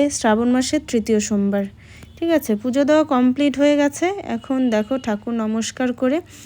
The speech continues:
বাড়িতে যাব। বাড়িতে গিয়ে ঝটপট মেয়েকে পাঠাবো, আহ, স্কুলে। হর হর মহাদেব, ভালো রেখো সবাইকে।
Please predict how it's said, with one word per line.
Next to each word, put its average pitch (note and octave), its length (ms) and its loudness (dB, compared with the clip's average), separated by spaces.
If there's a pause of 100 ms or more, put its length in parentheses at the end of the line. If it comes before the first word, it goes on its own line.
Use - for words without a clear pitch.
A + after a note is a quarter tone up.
(360)
বাড়িতে A3 340 4
যাব। G3+ 200 2 (680)
বাড়িতে A3 440 2
গিয়ে C#4 240 4
ঝটপট B3 680 2
মেয়েকে A3 400 2
পাঠাবো, A3+ 500 0
আহ, - 880 -4
স্কুলে। G#3+ 500 2 (200)
হর B3+ 200 -2
হর C#4 240 4
মহাদেব, A#3+ 580 0 (280)
ভালো A#3 240 0
রেখো A3 300 -2
সবাইকে। A3 540 -2